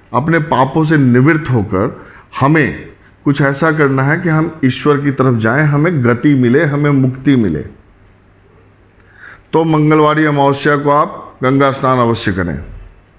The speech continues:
एक करोड़ सूर्य ग्रहण का फल मिलेगा।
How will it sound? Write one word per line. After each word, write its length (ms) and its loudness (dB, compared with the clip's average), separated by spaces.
एक 300 0
करोड़ 240 2
सूर्य 240 0
ग्रहण 320 0
का 100 0
फल 220 0
मिलेगा। 380 0